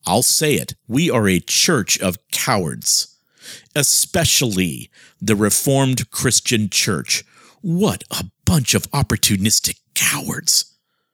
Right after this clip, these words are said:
Man, what has come into you? I mean, guys,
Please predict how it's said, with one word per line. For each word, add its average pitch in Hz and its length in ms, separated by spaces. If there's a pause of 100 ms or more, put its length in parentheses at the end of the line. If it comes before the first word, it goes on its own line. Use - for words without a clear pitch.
(840)
Man, 196 540 (280)
what 269 280
has 330 140
come - 340 (120)
into 349 380
you? 240 320 (2250)
I 240 100
mean, 285 180
guys, 262 360